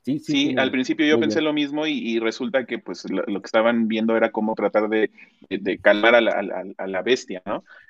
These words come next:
Speaker 2: Entonces, ese, ese giro me gustó, me gira, me, me gusta el giro cuando, por ejemplo, ellos votan porque, como decía, eh, eh, como ya, ya lo habían comentado, estaba el, el, el monstruo lo que quería era que lo llevaran a es-,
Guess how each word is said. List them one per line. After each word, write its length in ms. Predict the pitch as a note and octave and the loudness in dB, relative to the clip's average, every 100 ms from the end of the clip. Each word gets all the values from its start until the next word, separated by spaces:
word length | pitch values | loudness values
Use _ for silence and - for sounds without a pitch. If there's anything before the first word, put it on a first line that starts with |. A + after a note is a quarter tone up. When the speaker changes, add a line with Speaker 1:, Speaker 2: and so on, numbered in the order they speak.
| _ | _
Speaker 2:
Entonces, 340 | A2+ - B2 - | 0 2 0 0
ese, 280 | B2+ C#3 - | 0 0 0
ese 160 | B2 | -4
giro 200 | A#2 B2 | -6 -4
me 100 | A#2+ | -2
gustó, 420 | G2+ G2 C3+ C3+ C#3 | -4 -2 2 4 4
me 120 | A#2 | 2
gira, 300 | C3 A#2+ A#2 | 0 -2 0
me, 200 | B2 A#2 | 0 0
me 80 | A#2+ | 0
gusta 240 | A#2+ C3 D3 | -2 0 0
el 80 | B2+ | -2
giro 240 | C3 B2 | -2 -2
cuando, 320 | A#2+ G#2+ G#2 G2+ | 0 -2 -2 -6
por 120 | G2+ | -8
ejemplo, 260 | A2+ A2+ | -8 -2
ellos 200 | A#2 A#2 | 0 0
votan 360 | A2 A2+ B2 A#2 | 0 2 4 4
porque, 400 | - F#2+ - G2 - _ _ _ _ | 0 -10 -4 -4 -6 _ _ _ _
como 220 | G#2+ G#2+ | 2 4
decía, 640 | G#2+ - A#2 A#2 A2+ A2 | 2 0 2 6 6 4
eh, 120 | F#2+ F2 | -2 -4
eh, 520 | G2+ G2 G2 F#2+ F#2+ - - _ | -2 -2 -2 -6 -6 -14 -20 _
como 140 | G#2+ | 2
ya, 200 | A2+ A#2+ | 6 6
ya 220 | A#2+ A#2+ A#2+ | 4 0 2
lo 80 | |
habían 200 | A#2+ A#2 A#2 | 2 0 -4
comentado, 560 | B2 B2 A#2+ A#2 C3 - | -6 0 2 4 0 -2
estaba 560 | G#2 A#2 A#2 A#2+ A#2+ | -4 0 4 4 4
el, 160 | - A2+ | 0 -6
el, 120 | A2 - | -10 -10
el 100 | A2 | -8
monstruo 340 | A2+ A#2 C3+ | -10 -10 -8
lo 80 | B2 | -8
que 120 | G#2+ | -8
quería 300 | G2 G#2+ G#2+ | -10 -6 -4
era 160 | G#2+ A2+ | -2 -4
que 100 | A2 | -4
lo 80 | G2+ | -8
llevaran 460 | G2 G2+ G2+ A2 A2+ | -8 -6 -4 -6 -8
a 40 | |
es-, 260 | - - | -12 -16